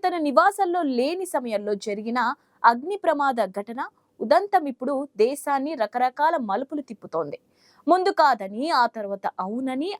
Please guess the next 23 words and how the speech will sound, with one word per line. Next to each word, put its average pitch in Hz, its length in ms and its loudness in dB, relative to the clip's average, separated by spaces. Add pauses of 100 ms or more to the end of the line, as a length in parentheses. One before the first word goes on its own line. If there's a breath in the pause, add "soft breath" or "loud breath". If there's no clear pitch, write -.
(140)
ఆ - 20 2 (140)
వెంటనే 320 540 0
అవి 294 120 -2 (160)
తనవి 294 400 -2 (440 soft breath)
కావని 311 400 4 (340)
జస్టిస్ 403 500 2
వర్మ 311 220 2 (240)
నాలుక 269 340 2 (260)
ఎన్నో 269 260 -2 (160)
మడతలు 233 440 -4
తిరిగింది. 170 380 -18 (300)
నిజానికి 233 440 0 (180)
ఆ 208 40 2 (120)
రోజు 294 220 0 (100)
జరిగిన 240 280 -2 (140)
ఘటనలో 214 360 0 (520 soft breath)
భారీ 381 280 6 (100)
మొత్తంలో 233 440 -4 (180)
కాలిన 277 340 -4 (140)
కరెన్సీ 294 460 -6
నోట్ల 240 260 -4 (100)
కట్టలున్న 220 460 -4 (440 soft breath)
సంచులు 269 420 2